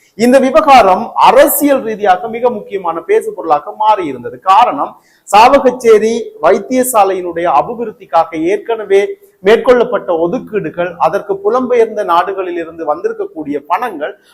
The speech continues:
அதன் மூலம் கொள்வனவு செய்யப்பட்ட பொருட்கள், அந்த பொருட்களினுடைய இயங்கு தன்மைகள் என்பது தொடர்பாக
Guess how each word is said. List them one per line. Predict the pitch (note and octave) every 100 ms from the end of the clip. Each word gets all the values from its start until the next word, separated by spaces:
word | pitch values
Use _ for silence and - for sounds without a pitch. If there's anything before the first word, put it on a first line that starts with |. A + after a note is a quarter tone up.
| -
அதன் | G3+ C4
மூலம் | C4 B3+ A#3+ A3
கொள்வனவு | G3+ A3+ A#3+ A3+
செய்யப்பட்ட | G#3 F#3+ F#3 F3 -
பொருட்கள், | E3 G#3+ B3+ A3 - D#3+ - _ _
அந்த | F#3+ A#3
பொருட்களினுடைய | A#3+ B3+ D4+ B3+ C#4 A#3 G#3 G3+ G3+ F#3+
இயங்கு | F3 B3+ C#4 C4
தன்மைகள் | G3 F#3+ F3+ F3
என்பது | E3 E3 G3+ G#3+ -
தொடர்பாக | D#3 D3+ - A#2+